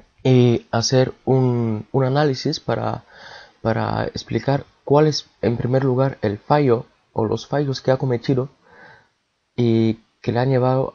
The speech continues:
a, a este, a este problema. Luego vamos a ver si se puede so-,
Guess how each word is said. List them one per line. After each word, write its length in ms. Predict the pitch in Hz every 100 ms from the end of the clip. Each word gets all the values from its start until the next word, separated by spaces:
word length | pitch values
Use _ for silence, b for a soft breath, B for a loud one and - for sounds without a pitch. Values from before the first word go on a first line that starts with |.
| -
a, 500 | 107 107 104 107 - _ _ _ - _ _ _ _ -
a 120 | 104
este, 600 | 113 - 120 113 110 110 -
a 60 |
este 240 | 117 - 123
problema. 580 | 117 110 113 110 - - _ B B B B B _ _ _ _ _
Luego 460 | 120 127 139 131 -
vamos 340 | - 123 127 127
a 60 |
ver 240 | 123 131 - _ -
si 280 | - -
se 140 | 117 113
puede 220 | 123 123
so-, 140 | 120